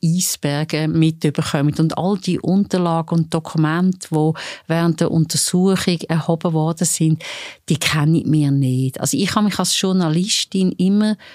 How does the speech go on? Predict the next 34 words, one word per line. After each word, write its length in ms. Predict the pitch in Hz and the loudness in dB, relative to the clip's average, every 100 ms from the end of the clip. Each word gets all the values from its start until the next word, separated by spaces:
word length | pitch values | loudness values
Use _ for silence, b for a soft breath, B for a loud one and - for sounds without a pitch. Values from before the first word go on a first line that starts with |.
| B B _ | B B _
sehr 460 | - - 180 165 156 | -4 0 0 2 2
wohl 320 | 151 190 220 | 2 2 0
gefühlt, 400 | - - 214 202 | -2 -2 -2 0
wie 60 | 185 | -4
ich 60 | |
das 120 | 185 | -4
Gefühl 240 | - 196 202 - | -2 0 0 0
hatte, 360 | 214 190 185 B B B | 0 2 0 B B B
ich 160 | - 175 | -4 2
habe 100 | 185 | 4
mal 160 | 175 165 | 2 2
alles 460 | 160 190 202 - | 2 2 0 -2
gesehen, 480 | - - 165 180 175 - | -2 -2 0 0 -2 -4
alles 400 | - 170 180 - | -2 2 2 0
gehört 400 | - 156 160 160 - | 0 0 2 -2 -2
und 160 | 165 175 | -2 -2
da 60 | |
kann 240 | - 165 165 | -2 2 2
man 100 | 156 | 0
viel 640 | - - 180 185 190 185 185 B B B | -4 -4 0 2 2 0 -4 B B B
seriöser 1120 | - - 165 156 143 147 175 196 - 175 170 | -4 -2 0 2 2 4 2 0 0 0 0
und, 240 | 165 165 | 2 2
und 160 | - 156 | 2 0
auch, 340 | 156 151 151 - | 0 0 -2 -4
ja, 320 | 165 170 190 | -4 -2 -2
profunder 960 | 190 165 151 - 160 165 180 180 180 175 _ _ | -2 -2 -2 -2 0 2 2 0 -2 -4 _ _
darüber 320 | - 156 160 | -2 0 -2
berichten. 680 | 160 - 143 156 - 147 139 B B B | -4 -2 -2 -2 -4 -4 -4 B B B
Das 120 | - | -4
ist 100 | 180 | 0
aber 160 | 185 180 | 0 2
nur 180 | 170 190 | 2 2
der 180 | 185 - | 0 0
eine 280 | 175 196 | 0 0